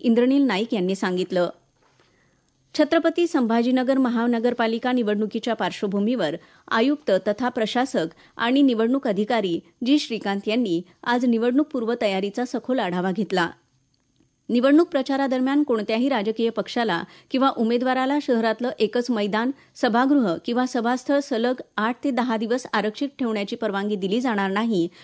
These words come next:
असं त्यांनी यावेळी स्पष्ट केलं. निवडणूक नियोजन, प्रचार व्यवस्थापन, मनुष्यबळ,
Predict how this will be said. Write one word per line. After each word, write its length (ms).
असं 180
त्यांनी 280
यावेळी 300
स्पष्ट 420
केलं. 240
निवडणूक 480
नियोजन, 440
प्रचार 340
व्यवस्थापन, 680
मनुष्यबळ, 640